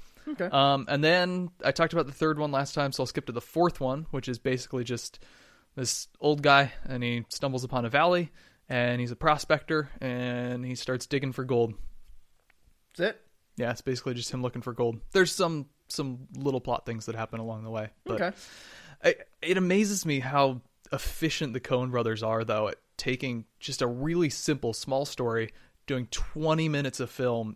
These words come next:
Speaker 2: and making it something that's actually really resonant and
Speaker 1: Hmm.
Speaker 2: is saying something.
Speaker 1: Yeah.
Speaker 2: So, I think I'm appreciating this movie more with distance.
Speaker 1: Yeah.
Speaker 2: Which is often a good sign.
Speaker 1: Yep.
Speaker 2: So,
Speaker 1: All right.
Speaker 2: I'll talk about the next two,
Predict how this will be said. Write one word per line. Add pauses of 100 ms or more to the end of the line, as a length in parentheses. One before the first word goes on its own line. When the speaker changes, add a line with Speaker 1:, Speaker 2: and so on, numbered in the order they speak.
Speaker 2:
and
making
it
something
that's
actually
really
resonant
and
Speaker 1:
Hmm. (360)
Speaker 2:
is (120)
saying
something. (420)
Speaker 1:
Yeah. (220)
Speaker 2:
So, (600)
I
think
I'm
appreciating
this
movie
more
with
distance.
Speaker 1:
Yeah. (120)
Speaker 2:
Which
is
often
a
good
sign. (260)
Speaker 1:
Yep. (500)
Speaker 2:
So, (640)
Speaker 1:
All
right.
Speaker 2:
I'll
talk
about
the
next
two,